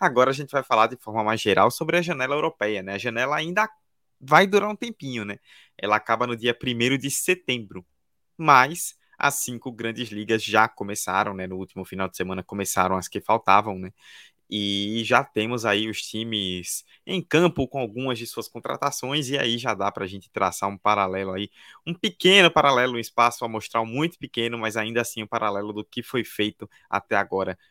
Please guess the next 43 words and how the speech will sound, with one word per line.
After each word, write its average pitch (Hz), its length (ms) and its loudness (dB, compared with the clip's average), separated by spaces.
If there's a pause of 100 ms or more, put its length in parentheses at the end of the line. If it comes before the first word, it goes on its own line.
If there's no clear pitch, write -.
pelos 98 320 -4 (100)
principais 120 600 -4
clubes 110 300 -8
das 107 180 0
grandes 101 340 -4
ligas 101 280 -2
europeias. - 600 -4 (720)
Você 117 800 2
nos 151 160 0
segue, 135 560 2
né, 104 140 -2
no, 98 560 -8
pra 98 400 0
conferir 104 360 -4
nossas 98 300 -8
produções 139 580 -4
no 110 120 -8
Twitter, 151 420 -2
arroba 107 260 -2
quarenta 107 320 -4
e 104 60 -8
cinco - 220 -16
de 117 80 2
acréscimo. 113 420 0 (400)
Nos 139 180 -4
segue 127 220 4
aqui 147 240 2
na 170 100 4
Twitch, 123 440 -4
twitch 110 340 -6
ponto 110 220 -10
T 107 160 -2
V 104 120 -2
barra 98 220 -2
quarenta 98 300 -6
e 98 80 -6
cinco - 200 -16
de 101 60 -2
acréscimo, 95 460 -6
pra 110 140 0
acompanhar 92 440 -4
as 101 140 -4
lives. 104 400 -2